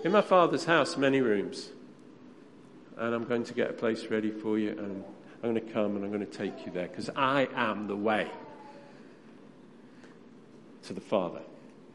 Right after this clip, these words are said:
to the Father's house. No one comes to the Father," he says, "except through me." So his first place to help in that, ang-,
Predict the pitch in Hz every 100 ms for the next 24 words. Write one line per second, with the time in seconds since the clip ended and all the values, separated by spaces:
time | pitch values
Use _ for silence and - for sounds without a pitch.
0 | - - - - - 110 104 - - 143
1 | - - - - - - - 113 117 123
2 | 139 135 - 135 - 156 156 113 95 -
3 | 92 - - - 120 - - 113 107 92
4 | 82 - - - - 151 143 143 - 180
5 | 175 - - 285 285 262 - - - 247
6 | 226 135 - - 190 214 247 190 190 190
7 | 196 190 - 190 180